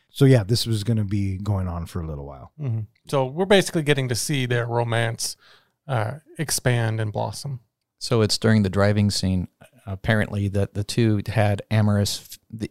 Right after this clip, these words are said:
Speaker 3: the actors had amorous feelings for each other. And they both thought that if they had not themselves been in their own relationships,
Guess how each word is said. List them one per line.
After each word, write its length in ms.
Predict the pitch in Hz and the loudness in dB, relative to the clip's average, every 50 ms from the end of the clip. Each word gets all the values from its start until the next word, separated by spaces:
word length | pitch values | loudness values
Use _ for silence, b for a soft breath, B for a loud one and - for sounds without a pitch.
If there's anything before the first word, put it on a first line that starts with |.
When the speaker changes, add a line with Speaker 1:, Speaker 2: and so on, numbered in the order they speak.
| _ - - | _ -14 -10
Speaker 3:
the 220 | - 117 113 107 - | -4 0 0 2 2
actors 420 | 110 110 113 - - 104 98 - | 2 2 2 2 2 0 2 4
had 180 | 98 92 95 - | 2 2 2 2
amorous 400 | - 110 110 104 98 98 98 - | 0 0 2 2 2 0 0 0
feelings 460 | - - 113 110 110 110 104 101 - - | 0 0 2 2 4 4 4 2 2 0
for 200 | - 92 90 95 | 0 0 0 0
each 220 | 95 - - - | 0 -2 0 0
other. 280 | 101 92 92 92 90 - b b b b b b b b b b b | 0 0 0 -2 -6 -6 b b b b b b b b b b b
And 220 | - 107 107 104 | 0 0 2 2
they 140 | 101 104 104 | 2 2 2
both 300 | 101 107 104 104 104 - - - - | 4 4 2 2 0 -2 -6 -6 0
thought 280 | - 107 101 92 - - 98 | 2 4 4 4 0 -4 -6
that 400 | 107 107 101 98 - - - - _ _ _ _ | -4 -2 -2 -2 -2 -4 -10 -14 _ _ _ _
if 220 | - 113 107 - - _ - | -2 -2 -2 -2 -6 _ -2
they 160 | 110 107 104 | 0 0 0
had 260 | 98 - 98 101 101 | 2 2 0 0 0
not 260 | 98 104 101 101 - - _ _ _ _ _ _ 107 | 0 0 0 -2 -2 -6 _ _ _ _ _ _ -12
themselves 520 | 107 107 95 98 - - 101 101 98 101 | -6 -4 -2 -2 0 0 0 0 -2 -2
been 180 | 107 110 104 104 | -2 0 2 2
in 140 | 98 101 98 | 2 2 2
their 180 | 98 98 - - - | 2 0 0 2 4
own 400 | 120 120 117 113 110 98 104 - | 6 8 8 8 6 6 2 0
relationships, 880 | - 104 101 98 104 107 104 - - 98 95 - - 95 - - - | -2 -2 0 2 2 2 2 2 0 -2 -2 0 -2 -2 -2 -2 -4